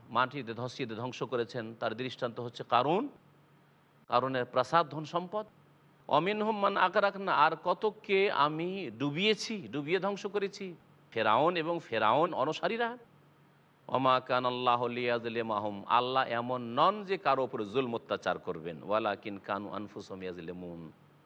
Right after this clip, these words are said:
তবে আসলে তারা নিজেদের উপরেই জুলম অত্যাচার করেছিল। মাসালুল লাযিনা ইত্তাখাযু মিন দুনিল্লাহি আউলিয়া, ওই ল-, সব লোকদের দৃষ্টান্ত যারা আল্লাহ ছাড়া অন্যকে পৃষ্ঠপোষক হিসাবে, উপাস্য হিসাবে গ্রহণ করে।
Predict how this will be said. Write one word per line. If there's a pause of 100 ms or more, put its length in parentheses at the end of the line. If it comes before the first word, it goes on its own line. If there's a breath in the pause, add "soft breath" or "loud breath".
তবে
আসলে
তারা
নিজেদের
উপরেই
জুলম
অত্যাচার
করেছিল। (320)
মাসালুল
লাযিনা
ইত্তাখাযু
মিন
দুনিল্লাহি
আউলিয়া,
ওই
ল-,
সব
লোকদের
দৃষ্টান্ত
যারা
আল্লাহ
ছাড়া
অন্যকে (100)
পৃষ্ঠপোষক (100)
হিসাবে, (420)
উপাস্য
হিসাবে
গ্রহণ
করে।